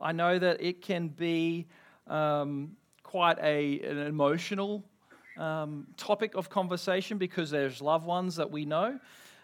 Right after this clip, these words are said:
uh, who may be in this space. And so, uh, you know, I, I, there is a tension here of me wanting to teach the truth,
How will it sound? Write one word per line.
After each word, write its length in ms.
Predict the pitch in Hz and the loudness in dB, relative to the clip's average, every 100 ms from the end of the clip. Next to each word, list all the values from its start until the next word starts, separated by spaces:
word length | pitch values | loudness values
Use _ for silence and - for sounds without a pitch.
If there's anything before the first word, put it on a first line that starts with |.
| _ | _
uh, 500 | 147 139 135 139 147 | -4 0 0 0 -2
who 480 | 143 160 156 147 147 | -2 0 0 0 0
may 220 | 143 156 | 0 0
be 160 | 160 156 | 0 -4
in 100 | 156 | -4
this 160 | 143 - | -6 -8
space. 640 | - 151 262 - - - _ _ _ _ _ | -4 -4 -4 -10 -16 -20 _ _ _ _ _
And 340 | 143 143 143 | -2 0 0
so, 440 | 143 151 147 143 143 | 0 4 6 6 4
uh, 580 | 143 143 139 135 - - | 0 0 2 0 -2 -6
you 80 | 147 | -2
know, 140 | 135 | 0
I, 340 | - 151 - | 0 -2 -2
I, 40 | 170 | -2
there 260 | 165 165 160 | 2 4 4
is 100 | 147 | -2
a 60 | |
tension 540 | 147 - 226 233 233 190 | -6 -6 -4 -4 -4 -4
here 260 | 175 165 | 0 0
of 100 | 165 | 0
me 140 | 165 160 | -2 -2
wanting 300 | 160 156 156 | 0 -2 -4
to 140 | 156 | -10
teach 480 | - - 233 - - | -8 -8 -6 -8 -8
the 100 | 262 | -8
truth, 560 | - 175 160 233 - | -2 0 0 -4 -12